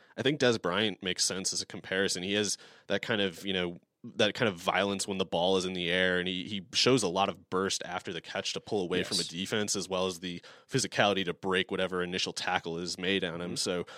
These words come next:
Speaker 1: um, I think he could be really a killer in the N F L. Um, it, for me, like, his, his more realistic comp is probably, like, Jordy Nelson. Still awesome
Speaker 2: Hey, that's
Speaker 1: player
Speaker 2: all right.
Speaker 1: and the number one receiver for me.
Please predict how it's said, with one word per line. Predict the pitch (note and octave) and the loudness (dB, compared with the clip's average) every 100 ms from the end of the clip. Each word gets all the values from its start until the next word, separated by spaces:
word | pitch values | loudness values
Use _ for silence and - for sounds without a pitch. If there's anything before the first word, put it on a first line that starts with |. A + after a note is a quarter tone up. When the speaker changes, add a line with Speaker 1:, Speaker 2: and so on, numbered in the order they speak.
| - - - | -20 -20 -6
Speaker 1:
um, | G2 F#2+ F2+ F#2+ | 0 0 -2 -4
I | - | 0
think | G#3+ | 0
he | C3 | 0
could | - F2 | -4 -4
be | F#2+ F2+ - _ _ _ | -4 -4 -6 _ _ _
really | E2 F2 G2+ G2 E2+ - | -14 -4 0 2 0 -2
a | - | -6
killer | - A2 F2+ E2+ | -6 -4 -4 -4
in | E2+ | -4
the | |
N | F2 F2 | -4 -4
F | - | -2
L. | F2 F2 E2+ - - _ - | 0 0 -2 -8 -20 _ -4
Um, | G2+ F#2+ F#2 F2+ E2+ - _ - | 0 2 2 0 -4 -10 _ 2
it, | B2+ - _ | 2 0 _
for | - C#3+ | -6 2
me, | C#3+ C3+ | 6 8
like, | A#2 - | 6 6
his, | B2 F#2+ A#2+ | 2 0 -2
his | A2+ | -2
more | A2+ A2 G#2+ G2 | 0 4 4 4
realistic | F2+ A2 G2 G2+ - G2+ - | 2 2 4 4 4 2 -2
comp | - F#2 F#2 | 0 0 0
is | F2+ | 0
probably, | - F2+ F2 | 2 2 2
like, | E2+ | -2
Jordy | E2+ F2 D#2+ | -2 -2 -2
Nelson. | F2 F2 - F#2 F2+ - - _ | -4 -4 -2 -4 -8 -14 -20 _
Still | - F3+ B2 G#2 - - | 6 8 8 6 -8 -2
awesome | G#2 G2 - | 2 2 2
Speaker 2:
Hey, | A2+ | 2
that's | A2+ | 4
Speaker 1:
player | G#2+ | 6
Speaker 2:
all | F#2+ | 6
right. | |
Speaker 1:
and | F#2 | 4
the | F#2+ | 2
number | G2+ F#2+ | 2 4
one | F#2+ | 4
receiver | F2+ - G#2 F#2 | 4 0 0 -2
for | - | -6
me. | F#2 G2+ F#2 | 0 2 2